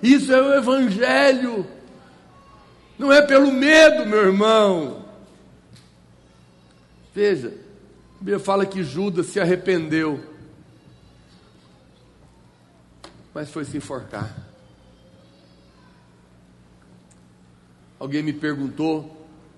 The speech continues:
se a gente, aqui tem uma pergunta, né? "Pastor, se todo mundo tem a hora de morrer, por que que alguns pastores se matam? Tem pastores aí que se matam." Porque não tem uma mente. Eu nunca disse que você não antecipa a sua morte, viu?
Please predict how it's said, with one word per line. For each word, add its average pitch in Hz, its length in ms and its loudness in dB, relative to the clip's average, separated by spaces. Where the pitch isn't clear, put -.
se - 220 -16
a 143 80 -6
gente, 143 640 -6
aqui 151 200 -16
tem 143 120 -12
uma 139 80 -8
pergunta, 123 580 -10
né? 127 220 -12
"Pastor, 165 460 -6
se 156 400 -8
todo 180 220 -6
mundo 170 260 -4
tem 160 120 -6
a 151 80 -2
hora 151 160 -6
de 135 100 -10
morrer, 139 280 -4
por 175 80 -16
que 170 100 -6
que 175 100 -10
alguns 160 280 -10
pastores 143 400 -10
se - 100 -14
matam? 131 460 -8
Tem 120 100 -18
pastores 120 420 -12
aí 123 80 -8
que 123 80 -16
se - 140 -16
matam." 110 500 -14
Porque 160 140 -8
não 165 160 -6
tem 160 180 -10
uma 156 160 -8
mente. 143 400 -6
Eu - 80 -8
nunca 214 260 -6
disse 156 380 -10
que 151 420 -8
você 151 260 -6
não 160 120 -6
antecipa 151 520 -8
a 139 40 -10
sua 135 200 -8
morte, 120 460 -10
viu? 131 200 -10